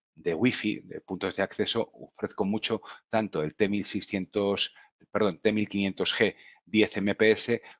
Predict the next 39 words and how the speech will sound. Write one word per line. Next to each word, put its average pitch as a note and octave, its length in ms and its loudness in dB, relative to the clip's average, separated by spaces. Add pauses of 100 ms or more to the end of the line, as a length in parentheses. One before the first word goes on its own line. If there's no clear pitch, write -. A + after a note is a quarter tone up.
como G#2+ 380 0
el F2+ 260 0
T G2 160 2
mil G2 160 0
quinientos F2+ 460 -2
diez F#2 280 0 (720)
P F#2+ 200 2
S, - 340 -8 (240)
¿vale? G#2 240 2
El G#2 200 6
M A#2+ 180 4
P A#2+ 180 8
S F2 400 0 (100)
es, - 380 0 (320)
eh, F2 600 2
estándar G#2 540 0
poe G#2 360 4
a F#2+ 160 4
F A2 220 2
A G#2+ 60 4
T C3+ 260 0 (340)
y G#2+ 100 0
el F#2 120 0
P F#2+ 220 4
S G#2+ 300 0
es E2+ 160 -2
solo F#2+ 320 2
estándar, E2+ 460 -2 (360)
ah, C#2+ 460 -4
es, - 300 -4
es - 160 0
A A#2 80 6
F G#2+ 420 4
A G2+ 160 -2
T, A#2 140 2
pero G2+ 240 4
tienen, G2+ 460 -2
como F2+ 200 0
veis, G#2 320 0